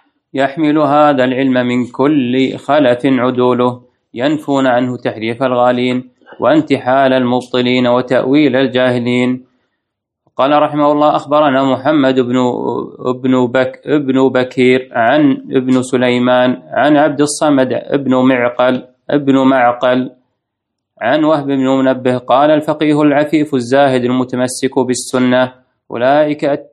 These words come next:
أولئك اتباع الأنبياء في كل زمان". قال محمد بن الحسين:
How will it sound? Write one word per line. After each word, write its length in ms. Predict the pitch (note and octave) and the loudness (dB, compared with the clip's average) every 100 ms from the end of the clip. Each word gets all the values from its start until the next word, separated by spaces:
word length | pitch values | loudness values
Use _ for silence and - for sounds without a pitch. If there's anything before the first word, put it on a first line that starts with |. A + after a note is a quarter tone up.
| _ - | _ -4
أولئك 580 | C3 C3+ D#3 D#3 D3+ | 0 2 2 2 -2
اتباع 560 | D#3+ D#3 D3+ D3 D#3 C3 | -4 -4 -2 2 2 2
الأنبياء 600 | C3 C3+ B2+ C3 C3 A#2+ | 2 0 2 2 2 0
في 160 | A#2+ B2+ | -2 -4
كل 400 | C#3+ D#3 C3 B2+ | -2 0 2 2
زمان". 640 | B2+ B2+ B2+ B2+ B2+ B2+ - _ _ _ _ - | 2 2 2 2 0 -2 -10 _ _ _ _ 0
قال 380 | C3 D#3 C3 | 2 2 0
محمد 640 | C3+ C3+ C#3 C3+ B2 B2+ B2 | -2 -4 -4 -2 0 0 -2
بن 200 | A#2+ B2+ | -4 -4
الحسين: 680 | B2+ B2+ C3 B2+ B2+ B2+ | -4 -4 -2 0 -2 -4